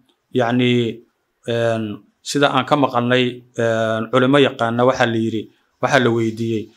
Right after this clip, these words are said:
"Dad baa idinku raaca, halkaan aan idinla joogin, een, ee, ka warrama." "Inayna raacaan ma ahna," ayay dhaheen wey. Waa dadkii la dhahay waa la raacaa oo, yacni, Ilaahay bisha waa laga soo wariyey, ayaga xaggooda, yacni, aa laga keenay la dhahayay,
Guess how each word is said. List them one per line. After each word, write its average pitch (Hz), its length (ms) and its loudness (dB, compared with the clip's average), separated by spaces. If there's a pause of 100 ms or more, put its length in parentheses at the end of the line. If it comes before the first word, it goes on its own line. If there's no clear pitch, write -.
(280)
"Dad 165 180 4
baa 151 200 4
idinku 139 320 2
raaca, 120 400 4 (320)
halkaan 143 360 0
aan 127 140 0
idinla 135 320 4
joogin, 123 340 2 (600)
een, 113 640 0 (360)
ee, 117 220 2
ka 170 140 6
warrama." 127 380 2 (480)
"Inayna 160 300 4
raacaan 135 400 4
ma 135 80 4
ahna," 123 240 0
ayay 120 200 0
dhaheen 113 300 -4
wey. 95 100 -18 (680)
Waa 117 100 -2
dadkii 165 280 2
la 143 80 2
dhahay 143 180 4
waa 123 140 4
la 120 80 0
raacaa 117 500 2
oo, 117 100 -2
yacni, 117 300 -2 (220)
Ilaahay 135 240 2
bisha 135 180 -2
waa 123 80 4
laga 131 140 2
soo 127 200 2
wariyey, 127 320 4 (300)
ayaga 135 220 4
xaggooda, 123 460 2 (340)
yacni, 120 280 -2
aa 127 160 4
laga 131 180 2
keenay 127 380 2
la 123 100 -4
dhahayay, 127 440 0